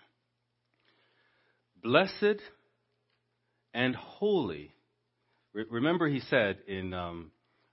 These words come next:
verse five that the rest of the dead, so he, so he saw the first fruits reigning with Christ for a thousand years. And even though they suffered,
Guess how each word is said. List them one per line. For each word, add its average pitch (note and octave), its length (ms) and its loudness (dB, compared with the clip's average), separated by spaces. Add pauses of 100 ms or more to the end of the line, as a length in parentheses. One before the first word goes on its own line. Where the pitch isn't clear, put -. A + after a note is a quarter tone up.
(180)
verse G2+ 280 -2 (1600)
five F#2 440 4 (720)
that A#2 180 -4
the B2+ 80 0
rest E3+ 480 -2
of D3 160 2
the B2 80 2
dead, A2+ 360 2 (680)
so C3+ 80 0
he, A2+ 180 -6
so C3 80 2
he A2+ 80 2 (100)
saw F#3+ 220 8
the C#3 220 -4
first D3+ 220 4 (100)
fruits A2+ 340 -2 (1400)
reigning F3+ 480 2
with A#2+ 160 -6
Christ C#3 360 -4
for A2 120 -4
a G#2 80 -6
thousand A2 440 -6
years. G2+ 360 -8 (760)
And B2 160 -8
even G#3 260 0
though E3+ 160 4
they A2+ 180 2 (120)
suffered, G3 420 2